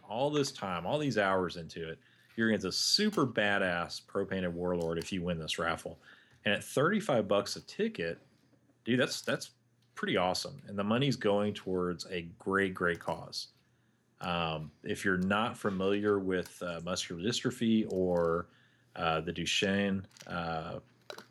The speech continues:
variant, for lack of a better word of it, um, go to, and I'm gonna give you a website here. Um, we'll link it in our show notes, which will probably be easier. But the, the website that Freddie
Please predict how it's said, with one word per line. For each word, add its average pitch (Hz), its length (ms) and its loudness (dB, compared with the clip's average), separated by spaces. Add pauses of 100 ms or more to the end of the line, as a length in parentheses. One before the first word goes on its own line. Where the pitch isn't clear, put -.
(1080)
variant, 95 560 2
for 92 140 0
lack 87 220 2
of - 80 -6
a 87 40 -2
better 87 220 2
word 82 300 0
of 90 160 4
it, 92 180 0 (600)
um, 87 500 2 (320)
go 113 280 4
to, 120 580 2
and 98 80 -2
I'm 101 60 2
gonna 117 140 2
give 104 180 0
you 92 140 0
a 82 40 -2
website 80 460 -6
here. - 260 -14 (600)
Um, 80 580 -2 (260)
we'll 131 220 4
link 139 220 4
it 107 80 4
in 95 80 0
our 87 120 -2
show 95 240 -2
notes, 135 600 -4
which 92 180 -4
will 85 60 -4
probably 95 320 0
be 90 120 -8
easier. 104 440 0 (640)
But 92 480 4
the, 90 320 0
the 90 100 -2
website 98 540 2
that 85 260 -2
Freddie 92 840 0